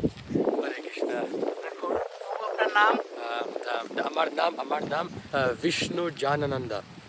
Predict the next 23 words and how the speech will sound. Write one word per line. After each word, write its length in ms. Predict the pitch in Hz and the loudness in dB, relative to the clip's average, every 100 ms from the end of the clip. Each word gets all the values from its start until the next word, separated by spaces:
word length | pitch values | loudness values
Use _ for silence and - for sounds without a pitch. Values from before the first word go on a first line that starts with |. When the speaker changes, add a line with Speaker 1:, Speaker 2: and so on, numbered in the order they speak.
| - - - | -10 -4 2
Speaker 2:
বিষ্ণু 400 | 226 226 226 226 | 4 6 8 10
জানানন্দা। 580 | 202 196 190 190 175 175 - - - | 10 10 8 6 4 2 -4 -12 2
এই 160 | 208 | 4
প্রভু 400 | 226 220 214 220 | 6 8 8 8
আমাদের 440 | 220 208 214 208 214 - - - - 139 | 8 10 8 8 6 0 -18 -20 -12 0
গুরুকুল, 640 | 185 208 233 240 202 180 185 - 214 - - - - - - - | 4 4 4 4 4 4 2 2 2 0 -6 -8 -8 -10 -10 6
মায়াপুরে 460 | 190 196 202 - 214 - | 8 8 6 0 0 0
গুরুকুল 380 | 214 226 233 220 | -2 0 4 6
দিয়ে 100 | 214 | 8
পড়াশোনা 420 | 202 196 - 202 | 8 8 6 4
করেছেন। 500 | 196 180 180 196 285 - - - - - | 4 2 2 0 -2 -6 -10 -10 -10 -6
এখন 320 | 170 - 202 208 | -4 4 4 8
প্রভু 400 | 202 190 226 254 - - - | 8 10 8 6 2 0 -4
ফ্রান্সে 640 | - - 190 - 214 233 302 - - - - - - - - - 151 | 4 8 8 8 6 6 2 -4 -8 -10 -14 -16 -16 -16 -16 -12 6
রাধা 320 | 170 185 202 | 8 10 8
প্যারিস, 340 | 220 208 - | 6 4 4
ঈশ্বর 240 | 214 226 208 | 6 8 8
প্যারিস 480 | 208 202 233 254 | 8 8 8 4
এবং 200 | 214 196 202 | 4 4 2
কৃষ্ণ 300 | 196 - 214 | 0 2 4
বলরাম 400 | 202 208 208 208 | 6 8 8 8
মন্দির 440 | 202 202 202 202 240 - - - - - | 6 4 6 4 2 -2 -8 -10 -12 -8
যে 480 | 143 175 170 170 | 2 6 8 6